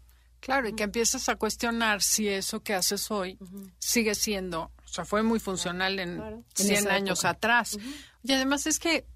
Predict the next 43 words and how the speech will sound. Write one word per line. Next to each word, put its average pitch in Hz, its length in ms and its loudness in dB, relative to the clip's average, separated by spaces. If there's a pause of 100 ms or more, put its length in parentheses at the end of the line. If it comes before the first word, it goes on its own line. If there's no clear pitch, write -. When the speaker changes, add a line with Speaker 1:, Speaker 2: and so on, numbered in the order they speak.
(140)
Speaker 1:
a 226 80 2
lo 220 100 2
mejor 226 240 -2
no 247 140 0
va 233 80 0
al 202 80 -4
caso, 226 240 0
pero 190 200 0
sí 208 140 2
va 196 80 0
al 190 80 -2
caso. - 340 -6 (400)
Hace 254 300 6
cien 240 340 4
años 196 560 2
me 214 140 2
metí 208 260 0
ayer 214 280 2
a 208 60 2
averiguar, 175 360 -2
estaba 190 240 0
escribiendo 180 500 -2
un 180 80 -4
libro 180 340 -4 (400)
las 196 240 0
mujeres, 214 480 0
cuál 214 220 -2
era 208 140 -2
la 190 140 -2
situación 180 440 -4
de 196 100 -2
las 175 160 -4
mujeres 190 380 -6
hace 190 200 -6
cien 214 280 -2
años. 233 400 -8
Y 240 80 0
bueno, 226 260 2 (120)
obviamente 208 640 0
no 196 100 0
había 190 180 0
planificación 175 760 -4
familiar, 185 600 -2